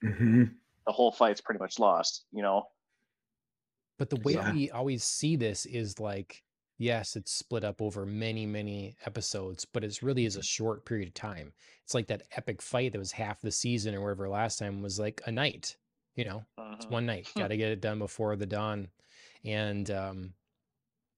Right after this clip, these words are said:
Speaker 3: so I just wonder, you know, it's not a show that does a Game of Thrones and people teleport places.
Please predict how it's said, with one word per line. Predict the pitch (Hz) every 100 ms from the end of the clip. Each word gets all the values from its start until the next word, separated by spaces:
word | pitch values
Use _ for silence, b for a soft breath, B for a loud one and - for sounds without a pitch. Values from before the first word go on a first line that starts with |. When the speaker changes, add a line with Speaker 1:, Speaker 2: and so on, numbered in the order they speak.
| _ -
Speaker 3:
so | - 117 101 101 - _ _ _ -
I | 113
just | 107 110 -
wonder, | 123 120 107
you | 107
know, | 107 101 104 -
it's | 104 -
not | 117 113
a |
show | 104 120 110
that | 104 98
does | 107 98
a | 98
Game | 104 104
of | 98
Thrones | - 107 107 104 101 101
and | 95
people | 117 107 95 92
teleport | - 117 113 - 104 95
places. | - 98 92 90 90 95